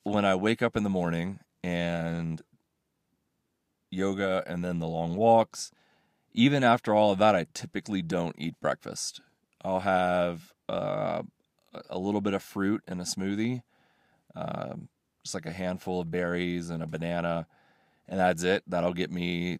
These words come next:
to, you know, twelve thirty, one o'clock for lunch. So I, I'm starting the day at, like, a huge, huge calorie deficit most of those days. Well,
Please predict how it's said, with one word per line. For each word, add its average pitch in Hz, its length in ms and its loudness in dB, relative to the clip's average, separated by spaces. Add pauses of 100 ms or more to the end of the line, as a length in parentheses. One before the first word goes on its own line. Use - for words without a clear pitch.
to, 82 500 -4
you 80 80 -8
know, 80 200 -4
twelve 85 300 -4
thirty, 85 340 -2
one 82 180 -2
o'clock 85 480 -2
for - 160 -8
lunch. 87 480 -4 (1160)
So 90 420 0 (540)
I, 98 100 0
I'm 104 240 -2
starting 113 540 2
the 101 80 0
day 95 260 2
at, 92 100 2
like, 85 160 -4
a 85 60 -6
huge, 110 680 2
huge 104 400 -2
calorie 87 600 0
deficit 87 520 -6
most 80 280 -6
of 78 60 -8
those - 220 -10
days. - 360 -10 (1300)
Well, 120 300 8